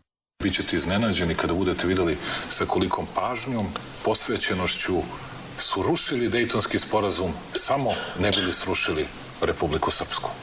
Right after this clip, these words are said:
Zašto im smeta Srbija? Samo zato što hoće poštovanje Dejtonskog sporazuma. Ništa više od toga, ali i ništa manje od toga.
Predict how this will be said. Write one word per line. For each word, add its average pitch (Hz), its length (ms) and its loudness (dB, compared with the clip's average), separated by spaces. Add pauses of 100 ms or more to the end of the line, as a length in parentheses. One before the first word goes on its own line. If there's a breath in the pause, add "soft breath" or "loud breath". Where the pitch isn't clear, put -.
(140)
Zašto 123 280 2
im 123 40 0
smeta 117 320 0
Srbija? 104 420 2 (280)
Samo 82 240 2
zato 80 220 0
što - 160 0
hoće 80 400 0
poštovanje 80 500 0
Dejtonskog 76 460 0
sporazuma. - 460 0 (380)
Ništa - 240 2
više 92 220 0
od - 60 -6
toga, - 220 -4 (260)
ali 90 200 -2
i 87 40 -4
ništa 85 280 -2
manje 71 240 -2
od - 120 -8
toga. - 220 -4